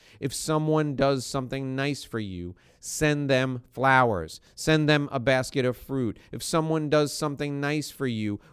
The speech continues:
write a handwritten note showing them your appreciation for the thing they've done.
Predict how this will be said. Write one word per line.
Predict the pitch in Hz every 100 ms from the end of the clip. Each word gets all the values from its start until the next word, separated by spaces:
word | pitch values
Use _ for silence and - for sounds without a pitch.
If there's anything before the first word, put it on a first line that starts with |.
| _
write | - 151 170
a | 147
handwritten | 151 151 151 143 147 147
note | 156 131 123 _ -
showing | - - 170 165 160 147
them | 123 110 107 101 _
your | - 117 139 139 135
appreciation | 127 - 127 113 113 101 98 92 98 90 - _
for | _ - 117 113 107 - -
the | 120
thing | - 117 107 101
they've | 98
done. | 87 85 71